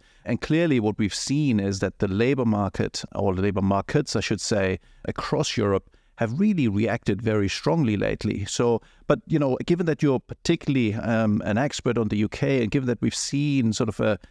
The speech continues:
a little bit of a softening in the U K labor market, um, specifically, do you reckon that's the canary in the coal mine, or is there further strength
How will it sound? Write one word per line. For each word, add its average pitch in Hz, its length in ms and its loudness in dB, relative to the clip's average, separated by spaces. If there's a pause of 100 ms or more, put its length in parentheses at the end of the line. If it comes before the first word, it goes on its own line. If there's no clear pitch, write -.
(140)
a 113 60 -2
little 165 200 2
bit 147 120 0
of 113 100 0
a 107 40 0
softening - 680 0
in 107 160 2
the 101 260 2
U 98 200 0
K 170 380 0
labor 135 280 0
market, 101 480 0 (100)
um, 101 260 0
specifically, - 840 -2 (300)
do 143 80 -2
you 143 80 2
reckon 160 240 0
that's 156 180 0
the 123 440 0
canary 143 420 0
in 131 60 0
the 127 60 -4
coal 147 280 0
mine, 185 340 2
or 139 340 2
is 120 140 0
there 117 320 2
further 117 300 0
strength - 440 -2